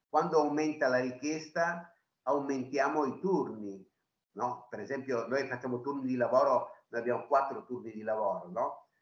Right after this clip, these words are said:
E che fanno, coprono le, tutte le ventiquattro ore di tutta la settimana, di tutti i mesi, di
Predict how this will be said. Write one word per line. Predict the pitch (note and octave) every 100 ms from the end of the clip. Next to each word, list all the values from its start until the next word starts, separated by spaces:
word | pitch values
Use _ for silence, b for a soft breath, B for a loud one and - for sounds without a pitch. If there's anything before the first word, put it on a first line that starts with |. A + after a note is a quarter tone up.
| _ _
E | G2+
che | - G#2
fanno, | A#2 A#2 A#2+ A#2 A2+ A2
coprono | - C3 A#2+ A#2 A#2 A2+
le, | A#2 A#2
tutte | B2 B2 B2 A2
le |
ventiquattro | A2 A2 - A#2 A#2 A#2 B2
ore | C3 B2+
di | G#2+
tutta | - A#2
la | A2
settimana, | G#2+ G2+ G#2+ A#2 A#2 A2
di |
tutti | A2+ G2+ G#2+
i |
mesi, | G#2 G#2
di | G#2